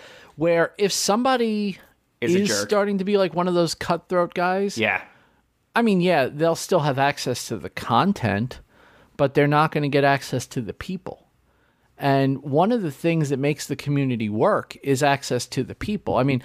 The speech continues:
Speaker 2: Right.
Speaker 1: I can watch, I can watch, you know, a video from somebody, and I can message them and pretty much gonna get an answer. You know, I mean, at this point, it's really, it would be really weird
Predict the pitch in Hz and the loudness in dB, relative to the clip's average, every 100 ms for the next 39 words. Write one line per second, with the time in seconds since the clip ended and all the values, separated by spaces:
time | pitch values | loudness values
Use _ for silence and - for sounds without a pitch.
0 | - 110 104 208 - 208 180 180 165 - | -4 -2 0 0 2 0 2 2 0 -4
1 | - 185 - 190 160 151 147 135 - - | -2 -2 0 -2 2 2 2 0 -6 -8
2 | - _ 147 139 113 107 - 139 117 151 | -12 _ -4 -2 0 -2 0 0 2 2
3 | 180 143 - 123 120 135 113 104 95 107 | 4 2 0 -4 -2 0 2 4 2 2
4 | 127 - _ _ - 165 214 - 165 190 | -4 -12 _ _ 0 2 2 2 0 0
5 | 180 139 131 131 127 _ _ - 320 311 | -4 -2 0 0 -4 _ _ -14 -10 -6
6 | 262 247 - - 214 190 190 190 190 175 | -4 -4 -4 -2 -2 0 0 0 0 -2
7 | - - - _ _ _ _ _ _ _ | -4 -10 -12 _ _ _ _ _ _ _
8 | - 160 139 123 - 151 160 160 156 165 | -4 0 2 2 0 0 0 0 -2 -6
9 | 160 208 - - 196 175 156 - _ _ | 0 0 0 -2 0 2 -2 -10 _ _
10 | 180 170 165 151 175 214 226 226 165 143 | -2 0 -4 -4 -2 0 2 0 -2 -4
11 | 185 214 208 208 214 170 196 208 143 120 | -4 0 0 2 2 2 2 0 0 2
12 | 131 135 151 | 4 2 0